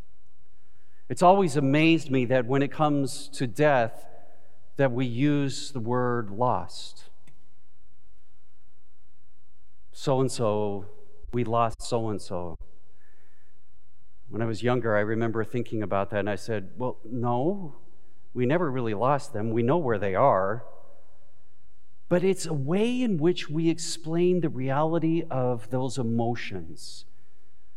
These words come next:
that someone that was in our life is no longer physically there, and it creates something within us. That is probably the most dominant way that we experience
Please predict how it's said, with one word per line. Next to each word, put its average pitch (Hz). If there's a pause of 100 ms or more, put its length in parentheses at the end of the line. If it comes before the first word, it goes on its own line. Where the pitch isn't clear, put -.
that 147
someone 202
that 180
was 147
in 165
our 160
life 135 (220)
is 127
no 147
longer 160
physically 165
there, 127 (240)
and 143
it 143
creates 151
something 160
within 131
us. - (280)
That 175
is 233
probably 190
the 160
most 131
dominant 190
way 143
that 135
we 139
experience 123